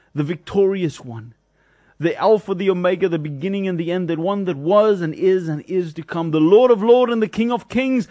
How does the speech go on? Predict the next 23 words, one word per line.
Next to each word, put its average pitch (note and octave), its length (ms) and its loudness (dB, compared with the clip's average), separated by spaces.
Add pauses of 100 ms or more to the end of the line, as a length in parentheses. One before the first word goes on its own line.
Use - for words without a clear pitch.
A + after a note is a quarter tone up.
(180)
There G#4 160 6
is F3+ 100 2
none C4+ 320 2
like C4 400 0
you, A#3 180 -2
Lord. A3+ 380 -4 (1200)
And B2+ 160 -8
we D3 120 -4
declare C3+ 360 -4
your A#2 240 -4
victory. - 460 -14 (840)
Ons A#2+ 160 -8
verklaar D3 460 -2
die B2+ 100 -4
oorwinning C3+ 560 -4
vanaand. A2+ 520 -12 (600)
Dankie, D3+ 240 -4
Vader, D#3 460 -2
dat C3+ 100 -16
U D#3+ 80 -6
met D3 320 -4
ons C3+ 240 -10
is, - 140 -20